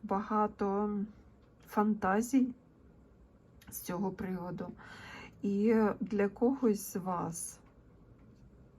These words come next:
це, знаєте, як, е, будете підлаштовуватись один під одного, от під свої правила. Ну, або у вас будуть відпрацьовуватись, напрацьовуватись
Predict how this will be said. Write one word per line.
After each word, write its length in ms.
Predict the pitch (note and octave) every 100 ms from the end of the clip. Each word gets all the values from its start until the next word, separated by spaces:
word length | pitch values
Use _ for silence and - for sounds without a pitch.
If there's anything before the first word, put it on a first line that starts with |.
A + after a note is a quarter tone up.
| - - - - - -
це, 140 | - G3+
знаєте, 460 | G#3 B3 D4 C4+
як, 420 | A3 A3 G#3 - -
е, 300 | G#3 G3+ G3
будете 560 | F#3+ G#3 A3 A3 A3
підлаштовуватись 1300 | G#3 - F#3+ A3 A3+ - - G#3 F#3+ G#3 F3+ F#3+ F#3 -
один 320 | F#3 F#3+ G3
під 220 | G#3 G3+
одного, 500 | A#3 D#4+ B3+ A3+ G3
от 120 | G3+ G3 -
під 240 | A3 A3
свої 580 | - - G3+ G3 G3 G#3+
правила. 760 | G#3+ - G3 E3+ E3+ D#3 D3+ A3 - -
Ну, 220 | G3+ G3 F#3+
або 280 | F#3+ E3+ G3+
у 180 | G3+
вас 280 | F#3 F#3+ G3
будуть 380 | F3 G3 G#3+ G#3+
відпрацьовуватись, 1120 | G3 F#3+ G#3+ G3+ - G#3 G3 F#3+ F#3+ F#3+ F#3
напрацьовуватись 1200 | F#3 G3 G3 G#3+ F#3 G#3 F3+ F3+ F#3 F#3 F#3 -